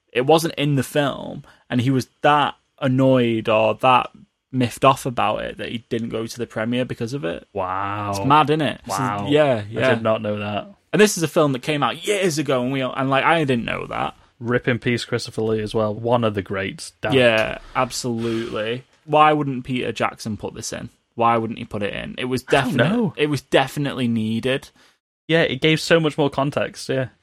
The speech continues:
Speaker 1: So the first question is, how the hell does he keep that black magic ball up his sleeve? <laughs>
Speaker 2: He, he's a wizard. Why are you asking questions? He's a wizard. Just magic.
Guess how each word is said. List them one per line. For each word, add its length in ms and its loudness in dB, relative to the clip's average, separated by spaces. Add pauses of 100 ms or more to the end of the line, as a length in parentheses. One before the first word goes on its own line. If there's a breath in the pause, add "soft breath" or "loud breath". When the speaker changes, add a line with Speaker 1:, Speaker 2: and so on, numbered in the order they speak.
(220)
Speaker 1:
So 300 8
the 120 -4
first 260 2
question 520 -2
is, 680 -2 (180)
how 280 4
the 100 0
hell 260 2
does 160 -2
he 80 -6
keep 380 -4
that 260 2 (160)
black 580 -4 (180)
magic 400 -4
ball 400 2
up 80 -6
his 140 -2
sleeve? 880 -2
<laughs> 40 -8
Speaker 2:
He, 200 0
he's 200 2
a 20 2
wizard. 400 2 (380)
Why 240 6
are 40 6
you 140 6
asking 240 2
questions? 380 2
He's 120 0
a 40 -2
wizard. 320 0
Just 180 -2
magic. 460 2